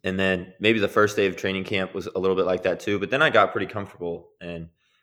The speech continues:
um, you know, confident, and I felt like I belonged. And, um, so it was a cool, like, obviously it was a very short period of time, you know, two and a half, three weeks, but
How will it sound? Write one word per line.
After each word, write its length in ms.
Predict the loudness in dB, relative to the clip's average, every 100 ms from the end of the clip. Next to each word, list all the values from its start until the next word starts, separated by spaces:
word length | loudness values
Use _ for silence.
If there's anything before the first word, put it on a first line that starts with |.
| _ _
um, 360 | -8 -6 -8 -10
you 100 | -10
know, 260 | -6 -6 -8 _ _
confident, 580 | -4 -4 -4 -6 -4 -6
and 240 | -8 -10 -12
I 80 |
felt 200 | -6 -4
like 160 | -4 -4
I 100 | -4
belonged. 600 | -4 -4 -2 -2 -4 -6
And, 220 | -6 -8 -14 _ _ _ _ -8
um, 500 | -4 -2 -2 -4 -8 -16 _ _ -10
so 300 | 0 2 2
it 80 | 0
was 140 | 0
a 40 |
cool, 520 | -2 2 4 4 4 4
like, 440 | 2 2 -4 -10 -2
obviously 360 | -2 -2 -4
it 40 | -6
was 100 | 0
a 40 |
very 200 | 2 2
short 340 | 0 -6 -6
period 280 | -6 -4 -4
of 100 | -6
time, 300 | -4 -4 -4
you 60 | -6
know, 80 | -10
two 160 | -8
and 80 | -6
a 40 |
half, 220 | -6 -8 -6
three 140 | -4
weeks, 360 | -2 -4 -6 -6
but 260 | -4 -4